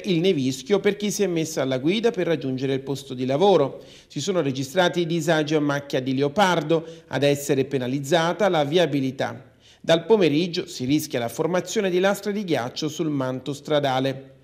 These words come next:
Sconsigliato e pericoloso l'attraversamento del valico di Chiunzi. I controlli delle forze dell'ordine e della protezione civile confermano l'impraticabilità della strada provinciale,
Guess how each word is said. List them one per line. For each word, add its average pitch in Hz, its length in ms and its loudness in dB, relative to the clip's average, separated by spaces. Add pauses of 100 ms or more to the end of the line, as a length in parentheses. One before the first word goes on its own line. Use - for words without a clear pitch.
(400)
Sconsigliato 156 840 0
e 131 80 0
pericoloso 202 720 4
l'attraversamento 151 880 0
del 170 160 0
valico 165 340 2
di 160 120 0
Chiunzi. 170 800 -2 (140)
I 147 100 4
controlli 143 500 2
delle 131 220 0
forze 127 340 -4
dell'ordine 131 640 -2
e 127 40 -2
della 127 220 -2
protezione 127 640 -6
civile 214 420 0
confermano 208 840 2 (180)
l'impraticabilità 160 1120 2
della 143 220 2
strada 143 320 0
provinciale, 139 840 -2